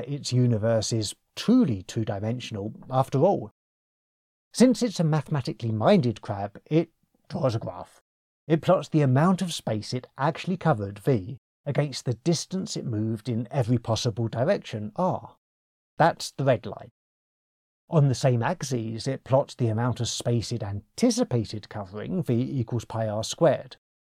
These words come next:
That's the blue line. The two lines aren't so far apart, at least at first. So maybe the crab space is approximately two-dimensional, whatever that means.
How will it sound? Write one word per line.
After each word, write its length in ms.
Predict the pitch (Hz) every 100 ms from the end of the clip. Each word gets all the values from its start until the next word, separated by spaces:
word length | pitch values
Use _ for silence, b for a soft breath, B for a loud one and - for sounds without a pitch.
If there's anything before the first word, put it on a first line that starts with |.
| _ _ _
That's 320 | - 113 - -
the 140 | 131
blue 200 | 170 247
line. 320 | 113 95 95 - _ _ _ _ _ _ _ _ _ _ _ _ _
The 60 | 170
two 160 | 240
lines 280 | 269 226 170
aren't 260 | 170 175 170
so 400 | - 151 190 151
far 340 | - 101 90
apart, 420 | 92 - 95 92 143
at 120 | - _
least 280 | 190 240 -
at 120 | 147
first. 540 | - 151 107 - - - _ _ _ _ _ _ _ _ _
So 280 | - 160 156 -
maybe 380 | 139 180 190
the 140 | 160 120
crab 280 | - 127 -
space 460 | - 131 127 - -
is 260 | 165 117 - _
approximately 1000 | 147 - - 202 - - 226 - 120 104 -
two-dimensional, 920 | 123 117 117 104 104 - 107 92 - _
whatever 640 | - 151 123 123 127 107 - -
that 280 | 151 165
means. 480 | 110 95 104 110 -